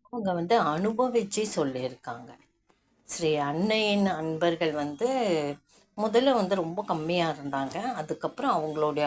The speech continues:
அற்புதங்கள் அறிய அறிய, அனுபவிக்க அனுபவிக்க நிறைய அன்பர்கள் வந்து, ஆ, ஸ்ரீ அன்னையை அறிந்து கொண்டார்கள். பல மகான்களை வந்து ஸ்ரீ அன்னை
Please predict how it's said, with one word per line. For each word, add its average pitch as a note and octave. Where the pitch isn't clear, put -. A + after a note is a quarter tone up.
அற்புதங்கள் G#3+
அறிய F3
அறிய, E3+
அனுபவிக்க F3
அனுபவிக்க D3
நிறைய E3+
அன்பர்கள் D3+
வந்து, B2+
ஆ, D3+
ஸ்ரீ D3+
அன்னையை E3+
அறிந்து A#3+
கொண்டார்கள். -
பல C4
மகான்களை G3
வந்து D#3+
ஸ்ரீ D#3
அன்னை D3